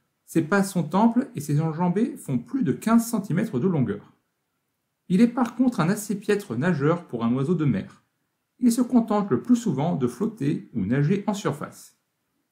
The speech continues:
Il ne plonge guère à la poursuite de ses proies, même s'il est capable de s'immerger partiellement pour saisir des proies situées à faible profondeur. Deuxième section,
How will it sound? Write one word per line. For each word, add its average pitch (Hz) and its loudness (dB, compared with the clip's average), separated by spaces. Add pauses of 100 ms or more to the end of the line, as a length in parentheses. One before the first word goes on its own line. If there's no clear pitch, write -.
(100)
Il 196 4
ne 226 8
plonge 220 4
guère 185 2
à 120 -2
la 117 2
poursuite - -4
de 156 -2
ses 160 -4
proies, - -8 (260)
même 240 8
s'il 202 0
est 143 2
capable 185 0
de 113 -2
s'immerger 151 0
partiellement 147 -4 (360)
pour - -18
saisir 160 0
des 101 -2
proies 196 0
situées 202 -2
à 233 -8
faible 202 -2
profondeur. - -6 (2750)
Deuxième 139 6
section, - -4